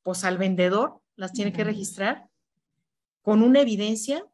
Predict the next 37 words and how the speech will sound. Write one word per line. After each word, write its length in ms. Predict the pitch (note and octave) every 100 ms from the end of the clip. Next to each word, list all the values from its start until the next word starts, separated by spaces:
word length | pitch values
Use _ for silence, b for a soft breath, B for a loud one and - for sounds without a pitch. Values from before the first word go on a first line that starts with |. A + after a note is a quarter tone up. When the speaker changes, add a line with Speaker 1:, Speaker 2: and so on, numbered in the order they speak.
| _ _ _ _ _ -
Speaker 1:
y 80 | G#3
se 100 | A3
las 140 | G#3
tiene 220 | G#3+ A#3 A#3+
que 80 |
entregar 380 | A#3+ A#3 A3 A3
al 80 | A3+
supervisor 840 | A3 G#3 G3+ F#3+ F#3+ - G#3+ G#3+ G#3+
o 20 |
al 100 | G3
gerente 400 | G3+ G3 F#3+ F#3+
de 140 | F#3
ventas, 540 | F3+ G3 G#3 G#3+ G3+ G3+
a 80 | F#3
quien 180 | G3+ G#3
está 280 | G#3 B3
en 80 | C4
la 120 | D4
cadena, 800 | C#4+ A3 A3 A#3 A#3+ A#3 G#3+ F#3+ F#3+
en, 180 | F#3 F#3+
en 140 | F#3
el 120 | F#3 F#3+
nivel 220 | G3 G3
jerárquico 400 | A3+ A3 A#3 F#3
Speaker 2:
De 40 |
mando. 140 | F3+ E3+
Speaker 1:
que 20 |
sigue. 320 | F#3 G3 F#3 _ _ _ _ _ _ _ _ _ _ _ _ _ _ _ _
Este, 360 | - G3 - G3+
con 160 | G3+ G3+
una 180 | A3
evidencia 760 | G#3+ G3+ G#3+ A#3 B3+ C4 C4+ E4+ _ _ _ _ _ _ -
y, 220 | G#3 G3+ G#3+
y 60 | G3+
con 220 | G#3 G#3
el 120 | G3+
formato 840 | G3 G#3 G#3 A3 A3 B3 A#3+ -